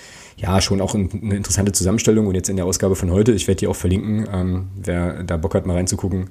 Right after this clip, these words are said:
kann man da mal schauen. Hat er irgendwie die zehn wichtigsten Kommentare zum Grindel-Rücktritt zusammengestellt von verschiedenen Medien. Das ist sehr interessant,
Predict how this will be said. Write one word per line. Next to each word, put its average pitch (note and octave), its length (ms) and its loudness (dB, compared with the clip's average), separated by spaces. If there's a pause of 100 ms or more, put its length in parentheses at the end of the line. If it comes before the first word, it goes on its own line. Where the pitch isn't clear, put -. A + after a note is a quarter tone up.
(120)
kann F#2 120 -2
man F2+ 100 0
da F#2 60 -2
mal F2+ 140 -2
schauen. F#2 320 0
Hat E2+ 100 0
er G2 80 2
irgendwie F2+ 200 0
die F2 80 0
zehn G2 280 2
wichtigsten G2 320 0
Kommentare F#2+ 460 -2
zum F#2 160 -2
Grindel-Rücktritt G#2+ 580 0
zusammengestellt G#2 580 0
von F#2+ 160 -6
verschiedenen G#2 400 0
Medien. G#2 360 0 (340)
Das - 120 -4
ist - 20 0
sehr G2 100 0
interessant, G2+ 480 -2